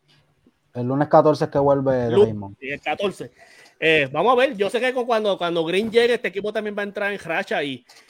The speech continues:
Speaker 2: y Golden State en este momento está en, en cruise control, o sea, ellos no, no, tampoco están matándose.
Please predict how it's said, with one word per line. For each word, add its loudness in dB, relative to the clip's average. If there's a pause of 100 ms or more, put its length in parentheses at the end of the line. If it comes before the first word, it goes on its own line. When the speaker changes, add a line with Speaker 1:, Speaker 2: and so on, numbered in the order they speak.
(120)
Speaker 2:
y -6
Golden 0
State -6
en -2
este 0
momento 2
está 0
en, 0
en 0
cruise -4
control, -2
o -6
sea, -2
ellos -4
no, -4
no, -4
tampoco -2
están -2
matándose. -2